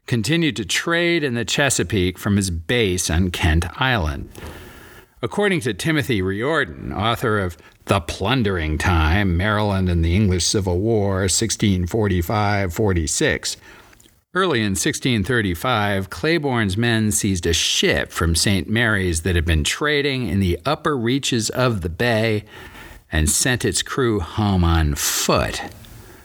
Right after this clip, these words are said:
Supposedly this happened at Palmer's Island, now Garrett Island, which is all the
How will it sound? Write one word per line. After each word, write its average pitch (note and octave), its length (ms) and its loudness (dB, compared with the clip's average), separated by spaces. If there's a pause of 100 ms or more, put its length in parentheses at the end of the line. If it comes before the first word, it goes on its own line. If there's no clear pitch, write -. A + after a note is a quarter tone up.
(360)
Supposedly D#3 600 0
this G2 180 -2
happened A#2 320 0
at F2+ 180 -2
Palmer's D3 640 0 (140)
Island, E2+ 500 0
now F2+ 220 4
Garrett D2+ 540 0
Island, C#2 440 0 (540)
which F#2 160 0
is E2+ 160 0
all A2 180 2
the F2 220 -2